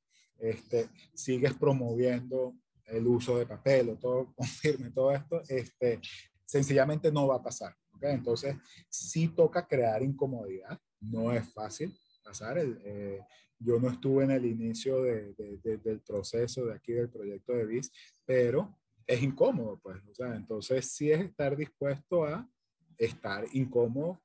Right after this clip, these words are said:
a tomar decisiones difíciles para ir a ese viaje de, de transformación digital.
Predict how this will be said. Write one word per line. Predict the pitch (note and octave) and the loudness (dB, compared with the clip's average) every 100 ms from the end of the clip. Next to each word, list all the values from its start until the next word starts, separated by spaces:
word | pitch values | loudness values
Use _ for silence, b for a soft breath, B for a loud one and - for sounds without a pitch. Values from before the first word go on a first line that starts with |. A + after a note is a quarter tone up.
| _ | _
a | A2 - | -12 -4
tomar | A2 G2+ G#2 | -4 -4 -2
decisiones | A#2 B2 A2+ - B2 A#2+ C3 C3 | 0 0 -2 -2 0 0 -2 -4
difíciles | A#2 A2+ A#2 A#2 C#3+ D3+ D#3 b b b | -8 -8 -6 -6 -4 -4 -6 b b b
para | - B2+ C3+ - | -6 -2 -2 -4
ir | C3 A#2+ | 0 2
a | |
ese | A#2+ A#2+ | 2 0
viaje | A2+ A2+ A2 | -4 -4 -4
de, | A#2+ A2+ G#2+ G2 | -4 -4 -6 -10
de | G#2 | -14
transformación | G2 G#2 - G2+ G2 G#2 | -14 -12 -10 -10 -10 -10
digital. | G2+ A2 A2 F#2 F2+ | -10 -10 -12 -14 -14